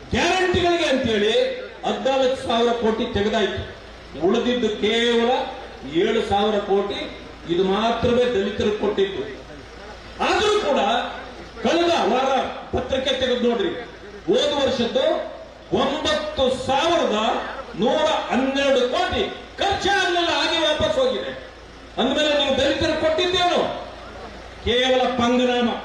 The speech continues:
ದಲಿತರು ಏನು ಕಾಂಗ್ರೆಸ್ ಕೊಡ್ತದೆ, ಕೊಡ್ತದೆ ಅನ್ಕೊಂಡು ಕಾಯ್ತಿದ್ದೀರಿ, ಏನೂ ಸಿಗೋದಿಲ್ಲ. ಇವತ್ತು ದೇಶದಲ್ಲಿ ಅಂಬೇಡ್ಕರ್ ರವರಿಗೆ ಗೌರವ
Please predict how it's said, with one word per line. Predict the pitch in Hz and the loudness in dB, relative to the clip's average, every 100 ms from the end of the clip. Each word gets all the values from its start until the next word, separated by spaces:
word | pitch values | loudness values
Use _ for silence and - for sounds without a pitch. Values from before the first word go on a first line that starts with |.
| - - - - - - - - | -12 -16 -18 -18 -18 -18 -18 -2
ದಲಿತರು | 220 254 - 262 285 320 - - - - - 180 | 0 2 2 2 4 2 0 -6 -10 -12 -2 0
ಏನು | 277 320 - | 2 0 0
ಕಾಂಗ್ರೆಸ್ | 254 269 262 - | -2 0 0 0
ಕೊಡ್ತದೆ, | 269 285 285 262 254 - | 2 2 2 2 2 2
ಕೊಡ್ತದೆ | 262 - 285 | 0 2 2
ಅನ್ಕೊಂಡು | 262 247 262 262 | 2 0 2 0
ಕಾಯ್ತಿದ್ದೀರಿ, | 240 262 294 277 233 254 226 214 202 - - - 139 | 2 0 0 -2 -4 0 2 0 -2 -8 -10 -4 0
ಏನೂ | 214 254 254 262 254 | 4 4 4 4 4
ಸಿಗೋದಿಲ್ಲ. | 247 247 254 262 247 220 - - - - - | 2 4 4 2 0 -2 -6 -12 -16 -18 -10
ಇವತ್ತು | 202 254 262 262 302 311 - - - - | -2 2 2 2 2 2 0 -8 -8 0
ದೇಶದಲ್ಲಿ | 226 294 269 269 262 247 - | 2 2 2 2 2 2 0
ಅಂಬೇಡ್ಕರ್ | 233 262 269 269 269 262 254 | -2 0 2 2 0 0 2
ರವರಿಗೆ | 262 254 254 254 | 4 4 2 2
ಗೌರವ | 269 339 | 2 2